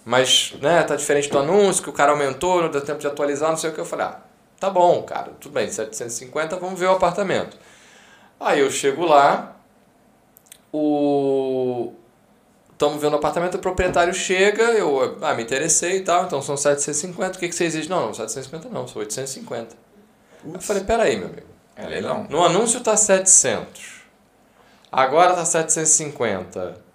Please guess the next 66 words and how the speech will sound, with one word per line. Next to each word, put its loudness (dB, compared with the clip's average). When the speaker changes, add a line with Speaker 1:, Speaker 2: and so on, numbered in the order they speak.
Speaker 1:
ah, 0
quando -4
eu 0
cheguei, 0
agora 2
virou 0
oitocentos -2
e -2
cinquenta, -6
que -16
história 2
é 4
essa?" -2
"Ah, 2
não, 6
é 6
porque -2
tá 2
tendo -2
muita 0
procura." 0
Eu 0
falei, -10
"Tá -4
bom, -2
então -8
Speaker 3:
Então -14
Speaker 1:
tchau, 6
Speaker 3:
vai 2
embora. 4
Speaker 1:
obrigado", -6
entendeu? -6
Speaker 3:
Não, -4
Speaker 1:
Não -4
Speaker 3:
não. 4
Speaker 1:
é 6
assim 4
que -4
é 4
o 2
que, -12
que -14
funciona, -2
ou 2
você 0
Speaker 2:
Uhum. -12
Speaker 1:
tem -2
compromisso -4
ou -8
não -10
tem. -4
Infelizmente, -6
muita -8
gente -6
que -14
vive -8
do -16
mercado -6
de -6
arrendamento -6
não -8
tem -6
esse -8
tipo -18
de -20
preocupação, 0